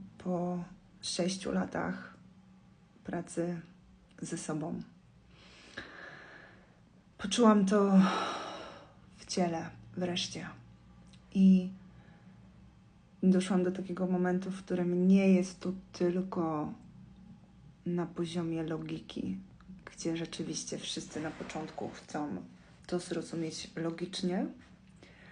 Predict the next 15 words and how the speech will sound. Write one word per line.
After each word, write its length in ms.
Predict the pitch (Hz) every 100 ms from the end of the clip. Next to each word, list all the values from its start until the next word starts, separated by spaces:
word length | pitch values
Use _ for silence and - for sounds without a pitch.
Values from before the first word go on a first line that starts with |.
| - - -
chcą 360 | - - 185
podejść 520 | 180 185 175 175 180 -
do 640 | - 165 175 170 165 170
transformacji 1300 | - 180 180 - 175 175 170 170 - - 170 170 175 - -
w 100 | -
logiczny 640 | 180 180 190 190 - 180 170 -
sposób, 640 | - - 170 - 196 196 - - - - - - - - - - - - - - - - - - - - -
a 400 | 196 185 185 190 190 - - - - - - - -
jest 380 | 196 190 -
to 240 | 190 185 190 - - -
poszerzanie 1300 | 220 220 - - 196 185 - 190 190 190 185 165 - 190
swojej 540 | - - 196 185 180
świadomości 1160 | - - - 165 165 165 165 175 - - 185 190 190 - - - - - - - - -
i 100 | 202
wchodzenie 680 | 190 - - 190 175 175 165